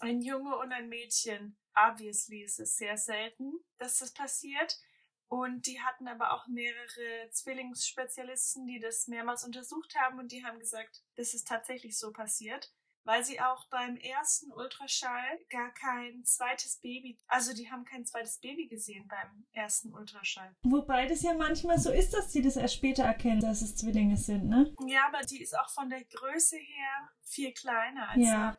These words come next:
Speaker 1: Bruder.
Speaker 2: Ja, ich habe das Foto gesehen. Verrückt auf jeden Fall.
Speaker 1: Und die haben ja alle möglichen Tests gemacht und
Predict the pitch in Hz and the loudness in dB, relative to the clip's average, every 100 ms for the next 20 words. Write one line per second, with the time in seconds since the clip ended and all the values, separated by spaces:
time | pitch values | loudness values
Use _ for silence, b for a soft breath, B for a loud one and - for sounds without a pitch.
0 | - 240 254 302 302 233 233 262 247 247 | -8 -10 -2 -2 0 2 4 6 6 6
1 | 247 - 262 240 226 208 220 214 214 247 | 2 2 4 4 4 4 4 2 2 8
2 | 247 247 247 254 233 233 220 214 220 208 | 8 8 2 0 2 4 4 4 4 4
3 | 214 - 240 262 269 277 226 240 262 254 | 2 0 -4 2 2 2 0 0 -4 -10
4 | - - 247 - 262 - - 233 247 240 | -16 -14 -10 -6 -2 0 0 -4 -4 -2
5 | 240 - - 233 226 214 | -2 -6 -12 -12 -6 -6